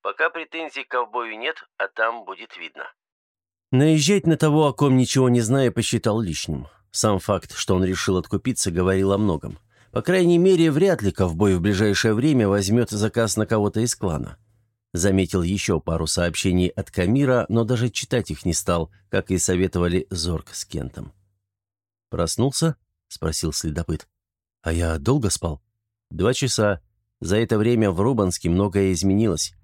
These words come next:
Кент, подойди». Боцман на кухоньке пил чай, поэтому зашёл с кружкой.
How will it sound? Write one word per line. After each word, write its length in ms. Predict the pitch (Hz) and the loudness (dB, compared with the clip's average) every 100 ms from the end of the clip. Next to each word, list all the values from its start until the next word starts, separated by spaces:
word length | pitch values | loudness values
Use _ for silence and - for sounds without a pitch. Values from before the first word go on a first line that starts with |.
| _ _ _ | _ _ _
Кент, 320 | - 107 87 - | -2 0 -2 -4
подойди». 520 | 82 92 90 98 76 _ _ _ _ _ _ | -2 0 2 0 -2 _ _ _ _ _ _
Боцман 460 | 87 101 - 92 90 | -2 -2 0 0 0
на 80 | 90 | 0
кухоньке 460 | 120 - 85 85 | -2 0 0 -2
пил 200 | - 92 | -2 -2
чай, 240 | - 131 123 | 0 0 0
поэтому 420 | 92 90 90 80 | 0 0 0 0
зашёл 380 | 87 - 85 78 | -2 -2 -4 -4
с 120 | - | -6
кружкой. 500 | 80 71 - 71 | -10 -10 -14 -18